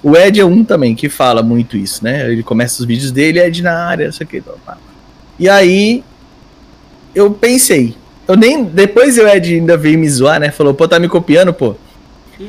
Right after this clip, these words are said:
Speaker 1: E eu, aí que eu me toquei, falei, "Caramba, o Ed já usa o Ed na área." Mas aí ficou, tá ligado? Eu achei um, eu achei legal a sonoridade do, do, do nome.
Speaker 2: Aí ficou
Speaker 1: E deixei,
Speaker 2: P P G G
Speaker 1: batizei
Speaker 2: na área.
Speaker 1: P P G G na área. Aí finalmente ficou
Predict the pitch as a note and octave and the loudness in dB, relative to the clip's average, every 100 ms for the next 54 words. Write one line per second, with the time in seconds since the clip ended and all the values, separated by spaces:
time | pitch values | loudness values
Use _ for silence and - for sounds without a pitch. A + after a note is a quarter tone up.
0 | G#3 C3 C#3 C#3 D3+ D3+ D3+ D3 C#3+ C#3+ | -4 2 4 4 4 4 4 4 4 4
1 | C#3 C3+ B2 A#2 G#2+ G#2 D3+ G3+ A#3+ A3 | 4 2 2 -2 -4 0 2 2 2 2
2 | G#3+ B3 G#3+ F3 F#3+ F#3 F3+ G#3+ G3+ F#3 | 2 0 2 2 2 2 2 2 2 2
3 | F3+ E3 E3+ E3+ F#3+ G3 F3+ F#3 E3 D3+ | 4 4 2 2 2 4 4 4 2 2
4 | D3 D3 D3 C#3 B2 D3 F#3+ G#3 G#3 C4 | 2 -2 0 2 2 2 4 4 2 -2
5 | C#4 G3+ F#3 A3 D#3+ B2+ B2 C#3 C3+ C3 | -2 2 2 0 -2 -2 0 0 0 -2
6 | - D3+ D3+ C#3+ C3+ C#3 C#3+ D3 D#3+ C#3+ | -4 -6 -4 -2 -2 0 0 0 2 2
7 | D#3 F3+ - C#3+ C3+ C3 B2+ B2 A#2+ A#2+ | 2 2 0 -2 -2 -2 -2 -4 -4 -6
8 | A#2+ A2 - A2+ A2+ A#2 - _ _ - | -6 -8 -14 -14 -14 -16 -20 _ _ -20
9 | - - _ - - - - D#3 D#3 D#3 | -20 -20 _ -20 -20 -20 -2 0 4 4
10 | G3+ C#4+ - _ _ _ _ _ C3+ - | 4 0 -6 _ _ _ _ _ -20 -16
11 | - - C3 D#3+ F#3+ F#3 C#3+ C#3+ - G2+ | -14 -6 -2 0 0 0 0 0 0 0
12 | D3 C3 - C3 C3 A#2+ D3+ D#3+ A#2 B2+ | 0 -2 -4 -2 0 0 0 0 0 0
13 | C#3 - C3 E3 E3+ C3 B2+ C#3+ - F#3 | -2 -2 0 2 0 0 -2 -4 -8 -10
14 | - - B2 C3 F3 | -10 -2 0 2 -2